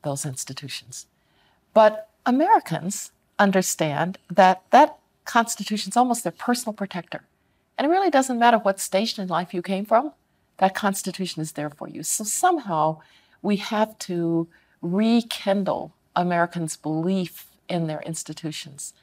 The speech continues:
their confidence in their institutions, in their elections, in their judiciary. And so, uh, we're very excited that, uh, one of our new fellows, one that we have recruited from,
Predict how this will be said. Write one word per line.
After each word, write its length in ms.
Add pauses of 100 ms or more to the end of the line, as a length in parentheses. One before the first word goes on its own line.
(120)
their 100
confidence 840
in 120
their 140
institutions, 680
in 140
their 160
elections, 640
in 140
their 100
judiciary. 840 (460)
And 180
so, 480 (300)
uh, 260
we're 160
very 240
excited 600
that, 360
uh, 300 (120)
one 180
of 80
our 120
new 300
fellows, 540
one 320
that 160
we 180
have 220
recruited 460
from, 340